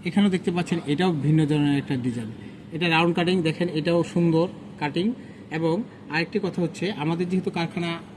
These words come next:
নিজস্ব রয়েছে, সুতরাং আপনার ছোট বড়টা এই এক মিনিটের মধ্যে বা দুই থেকে তিন মিনিটের মধ্যে আমরা ছোট বড় করে দিতে পারবো, সেদিকে কোনো সমস্যা হবে না। আর সবচেয়ে বড় কথা হচ্ছে যে আসল খাঁটি পাথরটি আমি কি সেখানে ইউজ করেছি কি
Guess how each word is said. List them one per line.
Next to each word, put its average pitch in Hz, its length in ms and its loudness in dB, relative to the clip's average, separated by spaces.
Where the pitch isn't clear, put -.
নিজস্ব 160 280 -4
রয়েছে, 165 260 0
সুতরাং 190 260 -2
আপনার 160 280 -2
ছোট 185 120 2
বড়টা 156 300 2
এই 208 80 0
এক 175 140 -2
মিনিটের 170 320 2
মধ্যে 156 240 0
বা 151 140 2
দুই 151 140 2
থেকে 156 180 2
তিন 156 180 2
মিনিটের 151 240 2
মধ্যে 160 200 -2
আমরা 143 200 0
ছোট 143 120 -2
বড় 139 180 -2
করে 131 200 -2
দিতে 123 180 -8
পারবো, 117 180 -8
সেদিকে 190 300 0
কোনো 175 120 -4
সমস্যা 156 320 -4
হবে 123 180 -8
না। 107 60 -12
আর 131 120 -6
সবচেয়ে 202 300 -4
বড় 180 180 0
কথা 202 200 -2
হচ্ছে 165 220 0
যে 156 80 -6
আসল 165 240 -6
খাঁটি 202 160 -4
পাথরটি 165 400 -4
আমি 156 200 -2
কি 175 80 0
সেখানে 156 280 -2
ইউজ 160 160 0
করেছি 208 300 4
কি 165 80 2